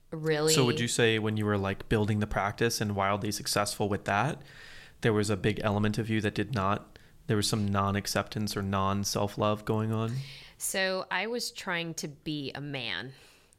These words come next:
Speaker 1: when I was, uh, in a very masculine man. The way I led was very masculine. The way that I,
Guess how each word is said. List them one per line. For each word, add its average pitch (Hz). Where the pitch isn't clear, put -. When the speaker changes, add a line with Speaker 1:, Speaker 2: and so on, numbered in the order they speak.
Speaker 1:
when 151
I 139
was, 135
uh, -
in 170
a 156
very 151
masculine 139
man. 92
The 151
way 151
I 139
led 147
was 147
very 143
masculine. 139
The 143
way 147
that 139
I, 147